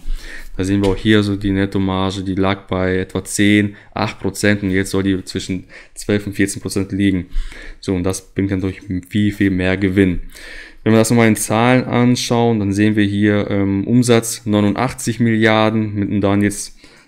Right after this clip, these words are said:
zweitausendzwanzig, also nächstes Jahr, laut Analysten etwa bei vierundneunzig Milliarden. Und, ähm, der Gewinn liegt hier bei, was haben wir, zweitausendachtzehn bei zehn Milliarden und zweitausendzwanzig soll das halt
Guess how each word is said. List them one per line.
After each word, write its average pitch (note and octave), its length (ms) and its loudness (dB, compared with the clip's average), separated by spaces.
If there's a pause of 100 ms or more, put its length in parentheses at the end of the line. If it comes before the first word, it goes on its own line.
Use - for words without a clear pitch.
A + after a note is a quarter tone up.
zweitausendzwanzig, G#2 1000 0
also F#2+ 180 -4
nächstes G2+ 300 -2
Jahr, G2+ 440 -2 (800)
laut G2 220 0
Analysten G#2+ 600 2
etwa G2+ 260 -2
bei G2 180 -2
vierundneunzig A#2 960 0
Milliarden. G#2 680 2 (580)
Und, G2 440 2
ähm, F#2+ 480 2
der F#2+ 140 2
Gewinn G#2 500 4 (380)
liegt G2+ 260 -2
hier G2+ 340 2
bei, F#2+ 400 2
was F#2+ 140 -2
haben G2+ 140 0
wir, F#2+ 100 0
zweitausendachtzehn G2+ 720 -2
bei F#2+ 100 -2
zehn A2+ 380 4
Milliarden G#2 440 2
und F#2+ 120 -2
zweitausendzwanzig F#2+ 1200 -2
soll F#2 160 0
das F#2 120 -4
halt F#2 120 -8